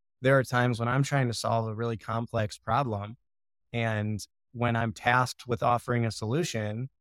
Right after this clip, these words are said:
I have to be confident in telling my leadership that, "Hey, I, you know, I've never really thought about it this way before.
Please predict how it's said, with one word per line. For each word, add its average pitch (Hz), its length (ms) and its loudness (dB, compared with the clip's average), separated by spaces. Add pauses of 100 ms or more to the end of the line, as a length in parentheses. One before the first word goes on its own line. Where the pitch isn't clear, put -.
(340)
I 139 120 6
have 156 100 6
to - 80 -4
be 120 120 2
confident 120 720 0
in 123 100 -4
telling 120 340 -2
my 117 180 0
leadership 123 500 -2
that, 107 100 -6
"Hey, 117 220 0
I, 107 80 -4 (260)
you 131 80 -8
know, 98 140 -8 (240)
I've 131 100 2
never 180 160 6
really 151 240 4
thought 160 180 8
about 123 160 8
it 101 60 0
this 104 140 -4
way 110 100 -2
before. 107 520 -4